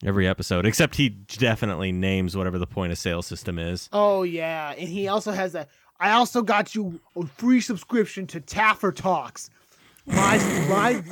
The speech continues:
Speaker 2: educational system that every single employee you can have go through this system and learn how to be the best bartender they can be.
Speaker 1: Also, you work for me now.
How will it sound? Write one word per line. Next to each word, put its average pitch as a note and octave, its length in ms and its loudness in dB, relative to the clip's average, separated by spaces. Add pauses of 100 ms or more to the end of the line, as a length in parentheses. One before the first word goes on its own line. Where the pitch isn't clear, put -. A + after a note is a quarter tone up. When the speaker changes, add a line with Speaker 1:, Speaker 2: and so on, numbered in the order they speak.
(300)
Speaker 2:
educational A3+ 540 2
system G3+ 420 -2
that F3+ 160 -2
every A3+ 300 2
single A#3+ 420 -2
employee A3+ 460 4
you G3+ 340 -2
can G3 160 -2
have F3+ 240 0
go G#3+ 220 4
through A#3+ 280 -2
this A3+ 200 -2
system F#3 440 -6
and D3+ 140 -14
learn F#3 180 -2
how D#3+ 180 -4
to D3 80 -6
be C#3 140 -8
the C3+ 100 -8
best G3+ 440 0
bartender F#3+ 640 0
they E3+ 120 -6
can D#3 200 -10
be. F3 400 -6 (320)
Speaker 1:
Also, A3+ 380 2
you G#3+ 220 4
work A#3+ 180 4
for A3 200 -2
me A#3 220 4
now. B2+ 440 2